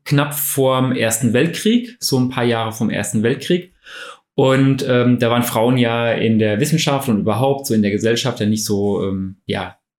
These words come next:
nicht so akzeptiert oder anerkannt. Und das wird auch in dem Film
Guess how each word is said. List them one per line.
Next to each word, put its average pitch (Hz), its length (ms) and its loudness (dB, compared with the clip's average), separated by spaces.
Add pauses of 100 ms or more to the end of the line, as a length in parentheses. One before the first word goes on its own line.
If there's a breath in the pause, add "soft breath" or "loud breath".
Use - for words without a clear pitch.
nicht 107 220 -4
so 98 180 -2
akzeptiert - 800 0
oder 107 180 0
anerkannt. 170 580 0
Und 127 100 2
das 123 180 0
wird 131 100 0
auch 117 180 -4
in 117 100 2
dem 113 120 0
Film 120 380 0